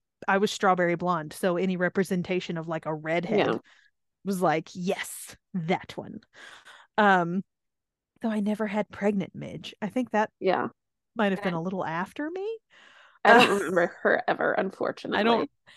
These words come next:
Speaker 1: I had a Midge that I loved, and I remember she had these big palm tree earrings and this, like, really cool, like, mini skirt outfit. And her hair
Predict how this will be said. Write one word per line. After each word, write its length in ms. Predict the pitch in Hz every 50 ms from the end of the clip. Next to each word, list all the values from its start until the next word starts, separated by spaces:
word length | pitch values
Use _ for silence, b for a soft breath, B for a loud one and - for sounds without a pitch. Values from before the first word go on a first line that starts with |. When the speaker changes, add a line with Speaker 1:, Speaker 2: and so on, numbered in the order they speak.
| b b b b
Speaker 1:
I 160 | 233 233 269
had 300 | 339 330 311 370 339 349
a 60 | 359 320
Midge 560 | 277 262 247 220 196 196 196 - - - -
that 120 | 214 190
I 100 | 190 190
loved, 540 | 190 196 208 220 208 175 156 151 160 - - -
and 100 | 202 196
I 40 | 175
remember 460 | 180 180 180 202 226 226 180 143 175
she 180 | - - 220 190
had 180 | 190 180 170
these 200 | - 147 156 - - _
big 220 | - 247 254 220 196 -
palm 360 | - - - - 262 269 269 262
tree 280 | - - 285 269 247 -
earrings 600 | 208 190 180 165 160 156 165 185 196 - - - _ _ _ _ _ _ _ _ _ _ _ _ _ _ _
and 240 | - 185 180 175 175
this, 200 | 160 165 - -
like, 160 | - 110 107 -
really 560 | 175 180 190 208 240 247 233 269 269 262 269
cool, 340 | 247 - - 247 233 220 208
like, 200 | 196 165 160 -
mini 380 | 175 180 185 196 220 226 220 214
skirt 380 | - - - - 151 135 - -
outfit. 540 | 156 143 - - - - - 151 151 - - _ _ _ _ _ _ _ _ _ _ _ _ _ _ _ _ _ _ _ _ _ _ _ _ _ _ _ _ _ _ -
And 120 | 202 175
her 180 | 170 202 185 180
hair 480 | 180 - 208 208 202 185 170 170 175